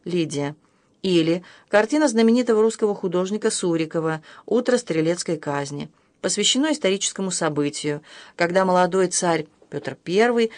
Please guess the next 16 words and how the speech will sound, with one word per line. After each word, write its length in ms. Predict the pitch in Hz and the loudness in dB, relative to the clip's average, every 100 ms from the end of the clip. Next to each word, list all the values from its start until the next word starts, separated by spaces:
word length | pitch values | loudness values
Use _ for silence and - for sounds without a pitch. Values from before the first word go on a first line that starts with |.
| - | -12
разгромил 580 | - 180 165 170 190 190 | -4 -2 0 0 0 -2
заговор 560 | 160 170 165 151 165 190 | -2 0 2 2 -2 -4
сестры 400 | - 147 - 165 | -6 -8 -6 -6
Софьи. 520 | - 139 131 135 135 _ _ _ | -4 -4 -6 -10 -14 _ _ _
«Желаю 340 | 147 156 147 | -2 0 2
вам 140 | 143 139 | 0 -2
счастья, 540 | - - 208 226 240 | -2 2 2 2 -4
здоровья 560 | 214 147 139 143 156 196 - - - | -2 -2 -2 -4 -2 -6 -8 -20 -4
и 80 | 156 | -2
успехов 420 | 151 131 - 101 | -2 -4 -4 -8
в 40 | - | -8
работе. 520 | 123 117 131 135 131 - - - | -10 -6 -6 -6 -10 -12 -14 -6
Лидия». 520 | 151 151 - 135 - _ _ _ _ _ | -2 -2 -2 -8 -10 _ _ _ _ _
С 120 | - | 0
одной 240 | 160 156 151 | 0 2 -2
стороны, 460 | - 151 147 143 | 0 0 0 -4